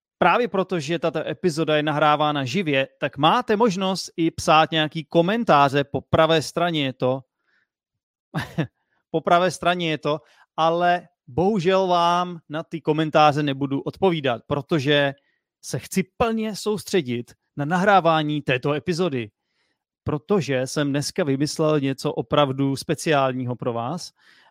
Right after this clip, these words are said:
a vy už to asi vidíte v názvu epizody a zároveň máte více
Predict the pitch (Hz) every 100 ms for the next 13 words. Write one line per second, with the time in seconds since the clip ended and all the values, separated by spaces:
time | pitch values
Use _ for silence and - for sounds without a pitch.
0 | _ 131 120 135 165 - 175 160 151 151
1 | 139 147 190 143 127 113 143 147 139 147
2 | 147 - - 143 120 117 131 190 _ _
3 | _ _ _ 151 139 139 135 135 127 131
4 | 143 156 156 151 147 147 135 143 - 190